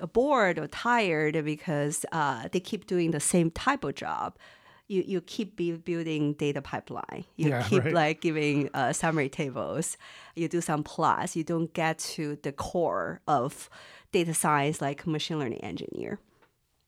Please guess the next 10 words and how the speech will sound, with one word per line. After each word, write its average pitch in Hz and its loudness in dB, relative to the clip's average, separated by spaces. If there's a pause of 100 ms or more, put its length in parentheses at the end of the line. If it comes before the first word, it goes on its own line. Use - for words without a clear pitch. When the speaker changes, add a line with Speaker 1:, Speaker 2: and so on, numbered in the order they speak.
(400)
Speaker 1:
So 226 -2
I, 196 2
I 196 0
do 254 -6
feel 214 2
like, 160 2 (720)
uh, 160 2 (720)
that 185 4
is 208 2 (100)
one 165 2